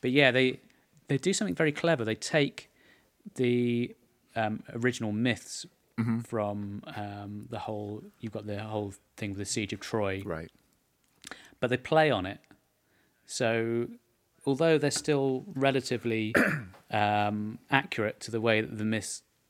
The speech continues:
Speaker 1: wrote these characters, they kind of twist it slightly so that you get a slightly different version of what you were expecting.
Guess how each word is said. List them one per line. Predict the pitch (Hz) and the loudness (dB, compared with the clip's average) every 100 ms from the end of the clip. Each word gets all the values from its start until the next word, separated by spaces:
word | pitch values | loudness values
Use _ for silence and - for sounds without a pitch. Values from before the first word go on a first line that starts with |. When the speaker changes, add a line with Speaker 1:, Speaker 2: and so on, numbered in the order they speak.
| _ 220 | _ -4
Speaker 1:
wrote | 143 135 143 | 2 2 2
these | 113 | -2
characters, | - 98 104 - 98 98 - - - - _ - | -2 -4 -4 -6 -8 -8 -10 -18 -20 -20 _ -2
they | 139 | -2
kind | - 202 185 | -2 -2 -2
of | - | -2
twist | - 170 - | -4 -4 -4
it | 185 | -6
slightly | - 170 170 170 175 | -2 2 2 4 2
so | - 135 | 2 -2
that | 131 | -2
you | 127 | 0
get | 135 | -2
a | |
slightly | - - 131 131 | -2 0 0 0
different | 123 135 147 - | -2 -4 -2 -2
version | - 123 135 139 | 0 2 2 2
of | 139 123 | 0 0
what | 131 | 0
you | 127 | 2
were | 123 | 0
expecting. | - - 135 - 151 160 | -2 -2 -2 -2 -8 -8